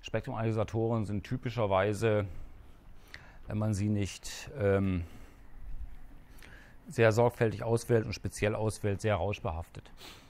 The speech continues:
Also man glaubt ja, alles ein teures Messgerät und was teuer ist, rauscht nicht, ne? Ähm, das ist so der Glaube. Das ist falsch.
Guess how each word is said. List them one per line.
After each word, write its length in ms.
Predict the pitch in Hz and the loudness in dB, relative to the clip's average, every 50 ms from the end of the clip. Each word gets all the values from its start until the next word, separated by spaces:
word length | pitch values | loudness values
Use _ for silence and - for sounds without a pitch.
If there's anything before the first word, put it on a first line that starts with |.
| - - - | -20 -12 -6
Also 160 | 101 95 104 | -4 -2 -2
man 140 | 107 98 92 | 0 2 4
glaubt 240 | 110 123 123 - | 4 4 4 2
ja, 80 | 127 120 | 0 2
alles 160 | 120 117 107 | 2 2 2
ein 100 | 107 95 | 0 0
teures 320 | - 117 131 143 139 117 - | 2 4 6 6 6 6 6
Messgerät 540 | 135 143 143 - - 156 160 175 180 170 | 4 2 2 2 0 2 4 4 4 4
und 120 | 160 135 113 | 2 2 0
was 120 | 120 - | 0 -2
teuer 260 | - 131 135 139 139 | 2 4 4 6 6
ist, 160 | 139 127 104 98 | 4 2 4 4
rauscht 280 | 107 117 113 - - | 4 4 4 2 0
nicht, 200 | 95 87 - - | -2 -4 -2 -2
ne? 160 | 107 127 151 - - - - - - - - - - - - | -2 -4 -4 -6 -8 -16 -14 -12 -12 -12 -12 -14 -16 -14 -4
Ähm, 320 | 117 110 107 107 110 - - - | -2 0 0 0 0 -4 -8 -6
das 120 | - 101 | -6 -6
ist 60 | - - | -2 2
so 40 | |
der 120 | 104 104 95 | 2 2 4
Glaube. 420 | 107 95 98 104 95 92 87 - - 101 110 - - - 101 - - | 4 2 2 2 2 0 -2 -4 -8 -12 -14 -14 -16 -18 -20 -16 -14
Das 140 | - - | -14 -14
ist 100 | - - | -12 -2
falsch. 460 | - 107 101 98 90 - - - - | 0 2 2 2 0 -2 -8 -10 -12